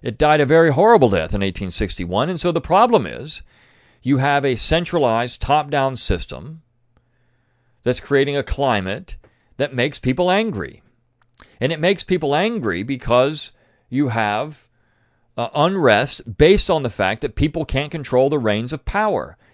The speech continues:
in D C. But that's really not where you, as, as I've talked about in this podcast ad nauseum, it's not where you have the most power anyways, and it's not where real government takes place. So this image of Lincoln and Trump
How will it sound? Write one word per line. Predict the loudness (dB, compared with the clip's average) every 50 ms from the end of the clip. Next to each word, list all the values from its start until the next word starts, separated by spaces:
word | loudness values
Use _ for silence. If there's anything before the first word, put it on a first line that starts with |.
| _
in | -6 -6 -4 -2
D | 0 0 0
C. | 0 -2 -2 -2 -2 -2 -4 -6 -10 _ _ _ _
But | _ -4
that's | -4 -4 -4 -4 0
really | 0 2 2 2
not | 2 0 -2 -2 -2
where | -2 -2
you, | -2 -2 -4 -4
as, | -6 -12 -12 -12 -12 -12 -10
as | -10 -4 -2
I've | -2 -2 -2
talked | 0 -2 -2 0 2
about | 0 0
in | 0
this | 0 -4
podcast | -4 -2 0 0 0 0 0 0 0 0 0 -2 -6
ad | -4 -2 -2 -2 -2 0
nauseum, | 2 2 4 2 2 -2 -6 -10 -10 -10 -12 -12 -14 -16 _ _ _ _ -6
it's | -6 -4 -2
not | -2 -2 -2 -2
where | -2 -2
you | 0 0 0
have | 0 0 -2 -2
the | -2 -2
most | 0 2 0 0 -2
power | -4 -2 0 2 2 0 0
anyways, | -2 -4 -4 -4 -4 -4 -4 -6 -6 -8 -8 -8 -10 -14 _ _ _ -4
and | -4
it's | -4 -2 0
not | 0 0 0
where | 0 -2 0
real | 4 4 6 6 6
government | 6 4 4 4 2 -2 -2 0
takes | 0 0 0 -2
place. | -6 -4 -2 -2 -2 -2 -4 -8 -12 -12 -14 -20 _ _ _ _ _ _ _ _ -20 _ _ _ _ _ _ _ _ _ _ _ _ _ _ _ _ _ _ _ -20 -20 -12 -4
So | 0 2 4
this | 6 6 4 4 2 -2 -6 -8 _ _ 2
image | 2 6 6 4 4 4 0 -6 -10 -8 -4
of | -2 0 2 2 0 -2 -4 -4
Lincoln | -2 -2 0 -2 -2 -2 -4 -2 -2
and | -2 -4
Trump | -6 -4 -2 0 0 0 -2 -6 -10 -16